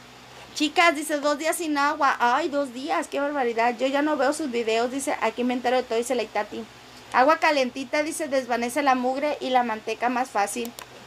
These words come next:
Se lavan más rápido los trastes. Yo digo, ayuden a la gente con cáncer, a los niños de la calle. Güerita, si cuando estuvimos dándole y brindándole apoyo en algunas cosas que necesitaba doña Ogla, fueron contadas las personas que,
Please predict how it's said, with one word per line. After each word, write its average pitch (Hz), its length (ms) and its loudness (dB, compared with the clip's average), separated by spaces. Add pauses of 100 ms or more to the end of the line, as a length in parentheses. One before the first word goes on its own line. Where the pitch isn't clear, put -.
(800)
Se 240 140 0
lavan 233 280 6
más 277 140 0
rápido 277 280 -2
los 262 160 -4
trastes. 233 440 -6 (480)
Yo 285 160 6
digo, 339 280 2
ayuden 320 340 2
a 311 40 0
la 277 120 6
gente 277 400 -4
con 254 220 -4
cáncer, 262 360 -2
a 254 60 4
los 233 120 -2
niños 247 280 -6
de 254 100 -2
la 214 120 0
calle. 233 300 -4 (480)
Güerita, 262 540 4
si - 180 -10
cuando 277 240 -2
estuvimos 285 460 -4
dándole 302 340 0
y 302 60 -8
brindándole 269 500 0
apoyo 269 640 2
en 254 160 0
algunas 262 340 0
cosas 285 300 -4
que 285 100 -4
necesitaba 262 600 0
doña 254 300 0
Ogla, 269 380 2 (320)
fueron 285 240 2
contadas 269 420 4
las 294 140 -2
personas 254 460 -6
que, 247 280 -4